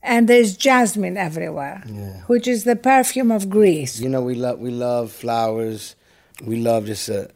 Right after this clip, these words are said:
Speaker 2: uh, how can I say, we love nature. We love, you know,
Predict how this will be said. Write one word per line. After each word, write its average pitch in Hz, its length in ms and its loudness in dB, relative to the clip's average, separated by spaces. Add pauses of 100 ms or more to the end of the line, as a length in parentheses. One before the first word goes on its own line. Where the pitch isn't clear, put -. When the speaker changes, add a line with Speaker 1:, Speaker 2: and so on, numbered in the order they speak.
(360)
Speaker 2:
uh, 101 200 -14 (120)
how 107 120 -10
can 117 120 -6
I 113 60 -4
say, 110 280 -4
we 107 100 -6
love 120 180 0
nature. 107 560 -8 (800)
We 107 80 -6
love, 110 320 -2
you 107 100 -6
know, 104 320 -6